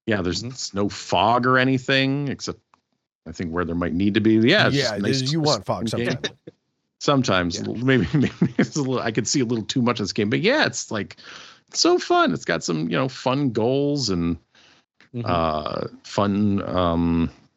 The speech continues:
Speaker 1: you know, devices to use. Yeah, that is totally worth picking up and playing some, some
Speaker 3: Yeah.
Speaker 1: afternoon. It's,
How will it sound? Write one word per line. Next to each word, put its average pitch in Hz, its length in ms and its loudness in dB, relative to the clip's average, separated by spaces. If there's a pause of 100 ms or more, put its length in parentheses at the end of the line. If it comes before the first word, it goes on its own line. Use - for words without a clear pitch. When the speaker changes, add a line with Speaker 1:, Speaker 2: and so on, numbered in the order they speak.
(680)
Speaker 1:
you 101 100 2
know, 87 140 2
devices 92 640 2
to - 120 0
use. 107 180 4
Yeah, 165 180 2
that 151 140 2
is - 120 -4
totally 139 340 0
worth 95 260 -4
picking 110 240 -4
up 90 140 -8
and 85 100 -10
playing 82 340 -4
some, 80 440 -8
some 101 220 -2
Speaker 3:
Yeah. 90 80 0
Speaker 1:
afternoon. 82 440 -2
It's, - 280 -14